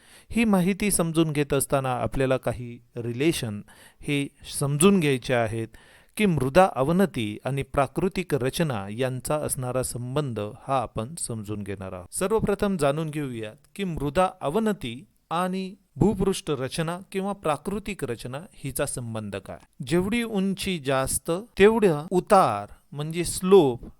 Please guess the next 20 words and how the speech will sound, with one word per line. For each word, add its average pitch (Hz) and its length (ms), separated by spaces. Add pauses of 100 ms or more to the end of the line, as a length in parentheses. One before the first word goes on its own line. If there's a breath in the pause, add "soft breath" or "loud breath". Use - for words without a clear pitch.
(180)
हा 165 180
जास्त 113 440
असतो. - 400 (800 soft breath)
परिणामी 151 640 (680)
ज्या 160 160
ठिकाणी 220 500
जास्त 185 440
उंची 190 440
आहे 165 320
त्याच 151 380
ठिकाणी 160 420
ढग 147 260 (140)
हे 160 240 (180)
अधिक 139 360
अडवले 165 400
जातात. 123 380 (440 loud breath)
परिणामी 147 600 (280)
त्या 147 140
ठिकाणी 135 560 (480 soft breath)
प्रेसिपिटेशन 180 960